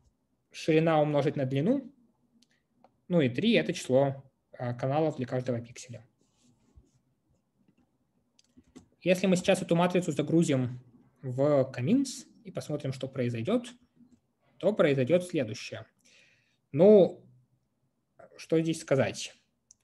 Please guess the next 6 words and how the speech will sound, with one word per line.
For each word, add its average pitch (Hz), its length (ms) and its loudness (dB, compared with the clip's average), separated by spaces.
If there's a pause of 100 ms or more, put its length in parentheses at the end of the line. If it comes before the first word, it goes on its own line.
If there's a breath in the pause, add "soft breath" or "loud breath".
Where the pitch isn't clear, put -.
(220)
В - 160 -20
принципе, 226 720 4 (640)
формы 185 580 4 (540)
выделяются. 131 640 -2 (2750)
Да? 151 240 -4 (320)
А, 123 640 -2